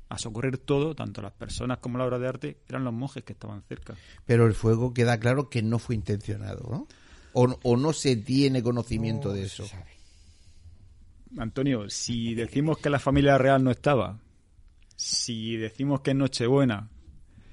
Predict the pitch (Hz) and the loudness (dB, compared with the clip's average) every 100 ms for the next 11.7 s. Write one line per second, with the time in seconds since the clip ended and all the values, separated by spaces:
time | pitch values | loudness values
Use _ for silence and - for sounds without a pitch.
0 | - - - - 123 117 113 123 147 156 | -20 -12 -6 -4 -2 -2 -2 -2 0 0
1 | - - 123 - - 147 151 - 107 - | -4 -2 -4 -4 0 4 4 2 -2 -2
2 | 110 117 139 123 113 113 - - 113 - | -2 -2 0 0 -2 -4 -6 -12 -16 -4
3 | 135 139 123 127 135 117 104 107 113 147 | 0 0 0 -2 -2 -4 -4 -4 -2 -2
4 | 139 117 107 127 131 117 - 110 98 120 | -2 -2 0 0 0 -6 -6 -6 -4 -4
5 | 117 107 117 113 104 101 107 113 104 101 | -2 -4 -6 -6 -8 -8 -10 -8 -10 -10
6 | 107 143 170 - - - - - - 107 | -10 -12 -14 -16 -20 -20 -20 -20 -12 -8
7 | 104 110 104 101 113 123 113 - 107 101 | -8 -8 -8 -6 -4 -4 -6 -8 -12 -10
8 | 107 123 - 180 - - - - _ - | -8 -8 -10 -16 -18 -20 -20 -20 _ -20
9 | - - _ _ _ _ - - - - | -20 -20 _ _ _ _ -20 -20 -20 -20
10 | - - - - _ _ _ 110 104 127 | -20 -20 -20 -20 _ _ _ -10 -6 -4
11 | 127 139 131 117 151 120 | -2 0 -2 -2 -4 -6